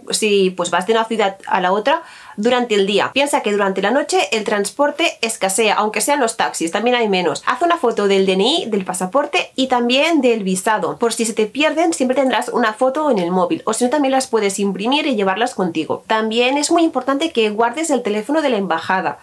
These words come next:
Normalmente no tendrás que llamar nunca, pero en caso de que te ocurra cualquier cosa o te roben,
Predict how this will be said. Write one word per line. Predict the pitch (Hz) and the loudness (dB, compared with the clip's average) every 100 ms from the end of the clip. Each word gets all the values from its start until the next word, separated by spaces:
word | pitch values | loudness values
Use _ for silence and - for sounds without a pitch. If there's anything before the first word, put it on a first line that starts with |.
| - - - | -18 -20 -6
Normalmente | 254 294 339 339 339 | 0 2 4 4 4
no | |
tendrás | 294 247 220 226 | 2 2 0 0
que | 262 | 0
llamar | 220 226 202 | 0 -2 -2
nunca, | 202 202 196 156 - - - | -2 0 -2 -4 -6 -18 -2
pero | 233 226 | 2 4
en | 220 214 | 2 0
caso | 190 220 302 | -2 -4 -2
de | 285 285 | -2 0
que | 233 233 220 220 214 196 190 - 185 - | 2 2 2 2 0 -4 -10 -10 -8 -2
te | 202 | -2
ocurra | 202 233 | 0 0
cualquier | 233 196 180 | 0 0 0
cosa | 180 262 233 | 0 0 0
o | 180 | -2
te | 185 208 | -2 -2
roben, | 233 294 330 | 0 0 0